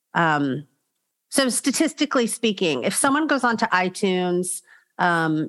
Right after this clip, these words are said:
Netflix or whatever, and they just, they don't know what they wanna watch yet, um, I think more often than not nowadays, people go with intent,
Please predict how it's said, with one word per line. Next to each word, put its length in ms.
Netflix 960
or 200
whatever, 340
and 140
they 100
just, 280
they 100
don't 140
know 100
what 120
they 80
wanna 180
watch 320
yet, 280
um, 260
I 60
think 160
more 200
often 260
than 120
not 220
nowadays, 480
people 260
go 180
with 160
intent, 500